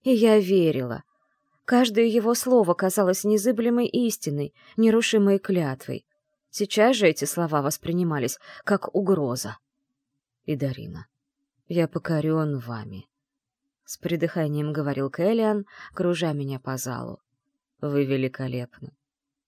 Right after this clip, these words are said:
Я никогда не встречал никого прекраснее вас. Только намекните, что у меня есть шанс, и я».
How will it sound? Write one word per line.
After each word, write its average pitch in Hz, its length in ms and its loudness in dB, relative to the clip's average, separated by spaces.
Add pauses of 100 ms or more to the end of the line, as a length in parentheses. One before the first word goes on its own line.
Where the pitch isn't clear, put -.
Я 165 120 0
никогда 175 460 2
не 233 100 2
встречал 214 460 0
никого 190 360 0
прекраснее 170 640 -4
вас. 131 360 -10 (640)
Только 254 340 2
намекните, 208 720 2
что - 200 -4
у - 20 -2
меня 160 220 -2
есть 151 260 -4
шанс, 196 480 -2
и - 120 -6
я». 170 320 -4